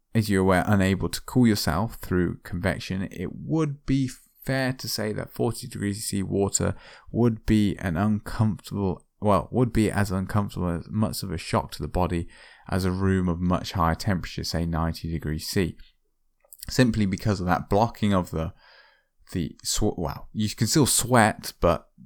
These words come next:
there's no evaporation convection, as I've just said, and the actual heat transfer between you and the water is far greater than you and air. So it, it's simple to some extent to see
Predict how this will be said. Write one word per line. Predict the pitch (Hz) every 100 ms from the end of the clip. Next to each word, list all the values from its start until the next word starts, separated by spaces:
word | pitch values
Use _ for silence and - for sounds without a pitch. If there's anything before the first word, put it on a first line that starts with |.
| -
there's | 95 98
no | 90
evaporation | 82 82 - 82 -
convection, | - - 92 - -
as | 80 -
I've | 80
just | - - -
said, | 123 117 104 - _ - - _ _ -
and | 104 104 104 101 - 110 -
the | 95 92 92 - - - _ _ _ -
actual | 113 - 113 98 76
heat | - 113 113 -
transfer | - 90 85 - 82 82
between | 87 - 90 85 85
you | 87 92 87
and | 82
the | 80
water | 95 87 87 80 80
is | -
far | - - 101 92 87
greater | 85 85 87 - 82
than | 82 82
you | 82 82
and | 78 80 -
air. | 90 82 80 - - - - - _
So | - - 73 73 78 - _ _ _ _ _ _ _
it, | 120 220 - _ _ -
it's | 123 - _ _ _ _ _ _ _ -
simple | - 147 131 120 110
to | -
some | 107 104
extent | 92 104 90 85
to | 90
see | - 87 82